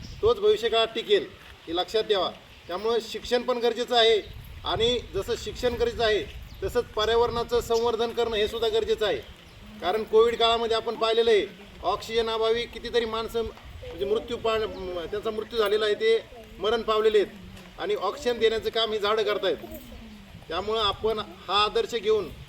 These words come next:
भविष्यकाळात सुद्धा आम्हाला खात्री आहे की, मुलं यापैकी नक्कीच मुलं आदर्श घेतील आणि त्यांचे वाढदिवससुद्धा अशाच पद्धतीने साजरे करतील. आपण शाळेमध्ये आलात, शाळेमध्ये या पद्धतीने वाढदिवस साजरा केलात,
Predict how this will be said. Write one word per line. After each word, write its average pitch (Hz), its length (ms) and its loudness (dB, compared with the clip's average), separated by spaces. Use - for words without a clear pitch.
भविष्यकाळात 208 460 2
सुद्धा 220 400 -2
आम्हाला 185 340 -4
खात्री 220 200 0
आहे 220 100 0
की, 214 80 -2
मुलं 220 360 2
यापैकी 202 640 0
नक्कीच 196 260 -4
मुलं 226 180 0
आदर्श 208 360 0
घेतील 202 380 2
आणि 185 140 -4
त्यांचे 214 340 0
वाढदिवससुद्धा 226 540 2
अशाच 220 300 0
पद्धतीने 220 480 -2
साजरे 214 300 2
करतील. 175 320 0
आपण 233 480 0
शाळेमध्ये 208 480 2
आलात, 208 280 0
शाळेमध्ये 208 460 0
या 214 80 4
पद्धतीने 208 400 0
वाढदिवस 202 420 0
साजरा 208 280 0
केलात, 202 320 0